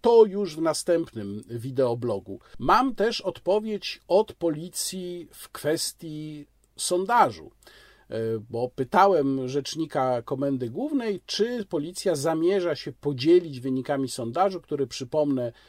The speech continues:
na jej temat, e, zakończył się w lutym, e, obejmował,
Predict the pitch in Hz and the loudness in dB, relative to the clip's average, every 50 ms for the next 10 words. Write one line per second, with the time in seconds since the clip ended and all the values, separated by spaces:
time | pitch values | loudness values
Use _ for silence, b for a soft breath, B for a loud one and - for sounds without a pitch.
0 | b b b 123 135 139 139 135 131 120 - 180 196 196 185 165 147 - _ _ | b b b 0 2 2 2 2 0 0 2 0 2 2 0 -2 -2 -6 _ _
1 | _ 127 127 123 120 117 113 135 135 - - 180 170 165 - 143 120 - - 120 | _ -6 -4 -2 -2 -4 -2 -4 -4 2 2 2 2 2 0 -6 -8 -6 -8 -8
2 | 104 110 147 208 247 - - 190 175 165 156 156 147 143 139 135 127 123 120 113 | -6 -4 -4 -4 -4 -2 0 0 0 0 -2 -2 -2 0 0 0 -2 -2 -4 -6
3 | 113 120 117 117 113 123 127 139 139 135 139 147 151 143 143 127 127 127 | -6 -6 -6 -4 -4 -2 0 2 2 4 4 4 4 4 2 2 2 0